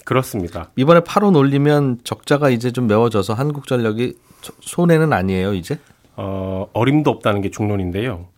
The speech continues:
Speaker 1: 어제 요금을 올리면서
Speaker 2: 아.
Speaker 1: 늘어나는 한전 수입이 이제 이조 육천억 원 정도 되거든요. 근데 한국전력의 누적 적자가 사십사조 원 정도 됩니다.
Speaker 2: 음.
Speaker 1: 그러니까 킬로와트 시당 팔 원 올리는 걸로는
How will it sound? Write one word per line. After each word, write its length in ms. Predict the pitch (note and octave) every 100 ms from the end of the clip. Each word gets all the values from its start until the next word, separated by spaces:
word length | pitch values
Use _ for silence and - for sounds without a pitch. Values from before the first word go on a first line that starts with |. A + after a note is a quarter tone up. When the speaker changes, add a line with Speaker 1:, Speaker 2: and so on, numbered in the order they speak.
| _ _ _
Speaker 1:
어제 300 | - A2 D3+
요금을 380 | B2 C#3+ F3 E3+
올리면서 540 | D3 D3+ D3 C#3+ C3+ D#3
Speaker 2:
아. 40 |
Speaker 1:
늘어나는 440 | A#2 C#3+ C#3+ C#3
한전 340 | C3+ F3 F3+ E3+
수입이 400 | D#3 C#3 C#3 D3
이제 300 | B2 C3+ C3+
이조 320 | A2+ D3 E3+ A2+
육천억 440 | A2 - F3 C3+
원 160 | G#2+ E2+
정도 220 | - G#2
되거든요. 640 | G2+ F#2+ F#2+ F2 A#2+ A2+ D#2+ _ _ - _ -
근데 120 | C3+
한국전력의 600 | C#3 F#3+ G3 F#3 F3 D#3
누적 320 | G2+ A2+ -
적자가 380 | C#3 - B2+ C#3+
사십사조 680 | - D#3 F#3+ - - G2+ C#3
원 120 | E3+
정도 220 | B2+ G#2
됩니다. 540 | F2+ E2+ E2 G#2+ E2+ - _ _
Speaker 2:
음. 200 | F2+ D#2+
Speaker 1:
그러니까 260 | D#2 C3+ D3
킬로와트 460 | - G3 G#3 G3 -
시당 300 | - E3 E3
팔 200 | G3 G3+
원 100 | E3+
올리는 300 | B2+ C3 C3
걸로는 520 | A#2 A2+ A2+ D3+